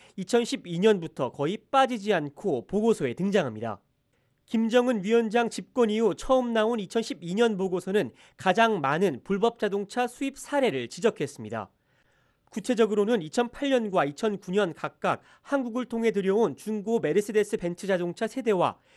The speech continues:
일본으로부터 들여온 중고 메르세데스 벤츠 자동차 세대 등 북한이 총 여섯 대의 벤츠 차량을 수입했다고 밝혔습니다.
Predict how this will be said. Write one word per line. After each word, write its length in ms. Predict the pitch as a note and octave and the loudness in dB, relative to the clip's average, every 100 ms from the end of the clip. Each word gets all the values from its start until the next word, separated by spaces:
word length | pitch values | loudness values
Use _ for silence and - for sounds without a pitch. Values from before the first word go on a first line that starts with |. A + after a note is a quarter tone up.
| - | -10
일본으로부터 720 | F#3+ A3 A#3 A3+ A3+ G#3 A3 | -2 0 2 0 0 0 0
들여온 400 | G3 F#3 G#3+ F3+ | 0 2 2 2
중고 480 | A#2+ G#3+ G#3+ G3 A3+ | -2 -6 -4 -2 0
메르세데스 600 | D#3 D#3+ G3+ G3 F#3 G#3 | 2 2 2 0 0 -2
벤츠 440 | G3 E3+ F3 - A3 | -4 -6 -6 -10 -6
자동차 440 | F3+ F3 F3 A3 | -4 -4 -2 -4
세대 260 | G#3 A3+ G3+ | -4 0 2
등 220 | F3+ A2 - - - | 2 -2 -12 -20 -18
북한이 320 | - G3+ C3+ | -6 -4 -4
총 240 | A#2+ A#3+ F#3 | -2 -4 0
여섯 400 | C3 E3+ A3 - | 0 2 0 0
대의 280 | F#3+ G3+ A3+ | 0 0 -2
벤츠 460 | - E3 F#3 B3+ | -4 -6 -4 -6
차량을 460 | A#3 - C4 A#3 B3 | -8 -4 -2 0 -2
수입했다고 640 | - C#4 C4+ G3 - B2 | -2 -4 -4 -6 -4 -4
밝혔습니다. 680 | A#2+ F3 G3 - A2+ A2+ G#2 | -4 -2 -2 -2 -6 -6 -6